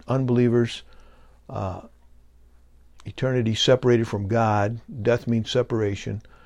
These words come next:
Second death is separation from God. The first death is separation from your body, which I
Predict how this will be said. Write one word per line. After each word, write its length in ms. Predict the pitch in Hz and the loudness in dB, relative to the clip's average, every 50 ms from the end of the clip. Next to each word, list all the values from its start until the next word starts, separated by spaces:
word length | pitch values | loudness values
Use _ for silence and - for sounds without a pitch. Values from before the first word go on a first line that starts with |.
| - - - - - - | -20 -20 -20 -20 -20 -18
Second 360 | - - - 151 127 123 123 | -8 -4 -2 -2 0 0 0
death 220 | 120 127 120 117 - | 0 0 0 0 -2
is 100 | 120 107 | -2 0
separation 600 | - 139 131 - - 117 123 120 - - 117 104 | 0 0 0 0 0 0 -2 -2 -4 -6 -10 -10
from 140 | 101 101 104 | -10 -10 -8
God. 300 | 101 104 101 101 98 95 | -6 -6 -4 -4 -4 -6
The 60 | 101 | -6
first 380 | - - 135 131 127 - - | -4 0 0 0 0 -2 -4
death 200 | - 110 104 101 - | -4 -4 -4 -4 -6
is 80 | 101 - | -6 -4
separation 560 | - 120 113 - - 110 110 107 - - 117 | -2 -2 -2 -2 -2 -4 -6 -6 -6 -8 -10
from 180 | - - 101 107 | -10 -8 -8 -8
your 80 | 104 | -8
body, 420 | 98 98 113 117 113 104 101 101 - - - - - - - | -6 -2 -2 0 0 -2 -4 -6 -10 -14 -20 -20 -20 -12 -6
which 380 | 131 120 117 113 - - - - - | -4 -4 -4 -4 -6 -10 -14 -12 -10
I 180 | - 101 107 | -8 -8 -8